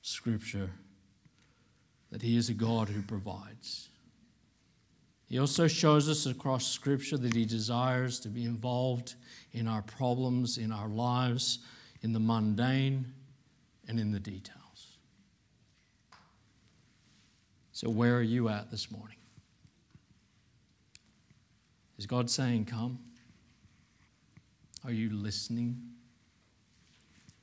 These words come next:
Are you willing to exalt him higher than your problem? Are you willing to humble yourself and come before him?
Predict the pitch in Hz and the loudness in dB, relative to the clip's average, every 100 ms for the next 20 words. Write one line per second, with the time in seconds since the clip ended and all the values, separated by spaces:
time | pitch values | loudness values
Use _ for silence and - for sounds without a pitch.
0 | _ _ _ _ - _ _ - - - | _ _ _ _ -20 _ _ -20 -20 -20
1 | - - _ - - _ _ _ - 117 | -20 -20 _ -20 -20 _ _ _ -6 -2
2 | 127 131 135 139 147 143 139 123 117 101 | 2 4 4 6 4 4 0 0 -2 0
3 | 117 120 120 131 117 104 117 120 131 123 | 0 0 -2 -2 -2 0 -2 -2 -2 -2
4 | 120 113 101 110 101 113 123 131 - - | -2 -2 -4 -8 -8 -6 -6 -10 -14 -20
5 | - _ _ _ _ _ _ _ _ _ | -20 _ _ _ _ _ _ _ _ _
6 | _ _ _ _ _ _ _ _ _ - | _ _ _ _ _ _ _ _ _ -2
7 | 127 127 123 135 139 143 135 117 127 131 | 2 4 6 8 8 6 4 2 2 4
8 | 127 117 110 117 113 113 120 104 120 123 | 4 2 0 -2 -4 -4 -6 -8 -6 -4
9 | 117 101 - 104 110 120 | -4 -8 -10 -10 -10 -10